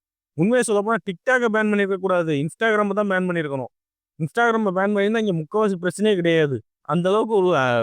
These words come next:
மோசமான பிளாட்ஃபார்ம் ஆயிடுச்சு Instagram இவங்களால. இவங்க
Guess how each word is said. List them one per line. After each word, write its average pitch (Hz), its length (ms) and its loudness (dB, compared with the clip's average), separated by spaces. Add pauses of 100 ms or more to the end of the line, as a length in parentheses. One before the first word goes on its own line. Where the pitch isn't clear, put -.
(420)
மோசமான 220 480 -2
பிளாட்ஃபார்ம் 196 440 -2
ஆயிடுச்சு 151 240 -2
Instagram 139 480 -2 (600)
இவங்களால. 139 440 0 (1700)
இவங்க 180 280 2